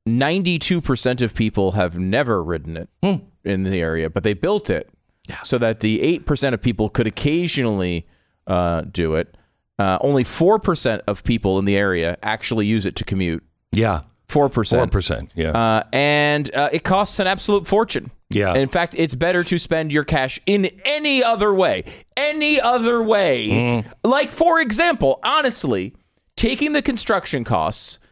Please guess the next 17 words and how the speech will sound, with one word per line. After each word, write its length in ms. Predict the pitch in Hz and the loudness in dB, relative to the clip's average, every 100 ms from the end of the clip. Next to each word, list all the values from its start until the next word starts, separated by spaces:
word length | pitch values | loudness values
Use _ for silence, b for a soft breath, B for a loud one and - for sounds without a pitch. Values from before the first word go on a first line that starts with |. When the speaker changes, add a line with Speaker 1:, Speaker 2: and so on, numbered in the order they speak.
| _ | _
Speaker 1:
and 120 | 175 175 | -2 0
just 300 | 226 - - | 0 -2 -6
lem-, 540 | 156 202 190 151 151 - | -2 -2 -4 -8 -8 0
keep 220 | 233 233 | 2 2
an 120 | 247 | 2
open 200 | 240 226 | 0 0
mind 220 | 208 196 | 0 0
on 60 | 127 | 0
this 160 | 107 | 0
one. 140 | 113 110 | 0 0
Speaker 2:
Yeah. 180 | 110 92 | 0 0
Speaker 1:
Lighting 480 | 139 185 240 220 208 | 2 4 4 2 0
it 80 | |
on 160 | 190 170 | -2 -2
fire. 380 | - 139 92 78 | -2 0 0 0
Speaker 2:
Here's 340 | 165 208 202 | 2 2 2
one, 300 | 202 190 175 | 2 2 -2